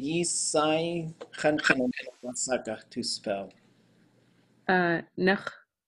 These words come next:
Speaker 2: Good, wait.
Speaker 1: Ye-, ye-, okay. Uh, N A nach. See, Annika?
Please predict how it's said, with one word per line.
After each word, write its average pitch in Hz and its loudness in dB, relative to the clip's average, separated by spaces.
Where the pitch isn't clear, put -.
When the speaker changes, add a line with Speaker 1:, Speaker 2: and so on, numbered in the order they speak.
Speaker 2:
Good, 156 -2
wait. 160 -6
Speaker 1:
Ye-, - -10
ye-, 110 -10
okay. 117 -6
Uh, 117 4
N 123 0
A 123 -4
nach. 127 2
See, 151 4
Annika? 165 -2